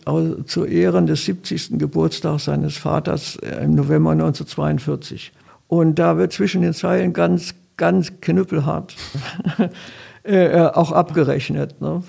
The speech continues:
Wo, so, wo er sagt, ja, so, der alte Karl, Karl Röchling hat nicht groß gefackelt, der hat auch nicht groß nach den Wünschen seiner Söhne gefragt. Die haben das gemacht, was, die haben zu spuren, ne?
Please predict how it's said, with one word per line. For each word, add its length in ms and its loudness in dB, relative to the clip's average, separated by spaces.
Wo, 140 -6
so, 240 -6
wo 40 -2
er 120 -2
sagt, 300 -6
ja, 140 0
so, 220 -2
der 140 4
alte 220 4
Karl, 480 0
Karl 260 0
Röchling 420 2
hat 160 0
nicht 160 0
groß 300 0
gefackelt, 480 -2
der 100 2
hat 120 0
auch 100 2
nicht 180 0
groß 320 0
nach 140 0
den 220 2
Wünschen 340 2
seiner 320 0
Söhne 280 2
gefragt. 520 -6
Die 100 0
haben 160 0
das 220 -4
gemacht, 420 -2
was, 240 -6
die 260 -2
haben 200 0
zu 140 -8
spuren, 460 0
ne? 160 -4